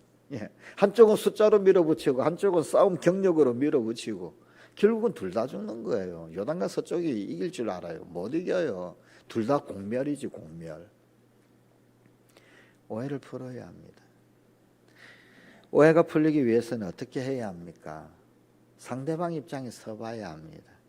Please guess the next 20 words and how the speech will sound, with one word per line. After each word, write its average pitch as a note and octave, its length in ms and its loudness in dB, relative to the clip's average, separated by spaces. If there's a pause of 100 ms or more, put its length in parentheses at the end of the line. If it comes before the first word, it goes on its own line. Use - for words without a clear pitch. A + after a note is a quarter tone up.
(480)
들어봐야 B2+ 720 6
합니다. D#2 380 -18 (480)
성급하지 E3+ 680 -4
말아야 G#2 500 -10
합니다. D2+ 320 -20 (560)
내 C3 160 6
맘대로 F#3+ 400 4
판단하지 D#3+ 600 -4
말아야 F#2 500 -8
합니다. C2+ 400 -20 (680)
일단 E3 380 -4
들어봐야 B2+ 440 -14 (140)
한다. - 240 -20 (540)
오늘 C3 260 -2
이스라엘이 A#2 480 -2
잘 A2+ 260 -6
해결을 A2 440 -6
했습니다. D#2+ 500 -16
중재자가 B2 640 -8
있었어요. - 400 -14